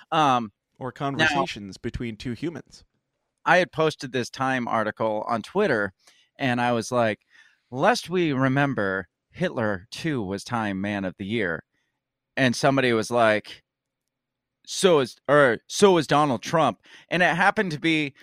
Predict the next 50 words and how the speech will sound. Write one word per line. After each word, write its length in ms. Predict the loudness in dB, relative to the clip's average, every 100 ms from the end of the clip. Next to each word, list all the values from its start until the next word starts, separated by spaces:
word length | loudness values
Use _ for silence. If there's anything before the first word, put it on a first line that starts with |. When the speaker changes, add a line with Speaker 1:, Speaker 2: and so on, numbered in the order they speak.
| _ -6
Speaker 1:
um, 100 | 0
Speaker 2:
Uh-huh. 600 | 2 2 2 0 0 2
Speaker 1:
I, 80 | 2 0 -6 -10
I 40 |
clicked 360 | -8 -4 -2 4
on 180 | 4 4
his, 280 | 2 0 -2
Speaker 2:
<laughs> 80 | -4
Speaker 1:
his, 160 | -2 -4 -8 -4
I 80 | -4
clicked 300 | -2 -6 -6 -2
on 100 | -2
his 120 | -2
profile, 720 | 4 4 6 4 4 4 0 _ _ _ _ -2
and 180 | 2 4
it 120 | 4
was, 320 | 2 2 -4 _ _ _ _ _ -4
and 120 | 0
I 80 | 0
looked 260 | 0 -4 -6
the 80 | 0
guy 240 | 4 4
up 180 | 2 -2
too. 360 | -2 0 2
He 180 | 0 0
has 160 | -2 -2
a 40 |
blue, 280 | -4 -2 -4 -6
he 180 | -8 -2
has 160 | -2 -2
a 40 |
blue 240 | -2 0 0
check, 320 | 0 0 0
which 160 | -2 2
I 180 | 2
thought 240 | 4 4 4
was 160 | 2
odd 220 | 2 2 2
that 100 | -2
I 80 |
got 140 | 0 -2
a 40 |
comment 420 | 0 -2 -2 -4
from 180 | -6 -6
a 60 | -6
blue 240 | -4 -4
check, 360 | -2 -2 -2 -2
which 200 | -6 -4
Speaker 2:
Yeah. 80 | -6
Speaker 1:
is 140 | -8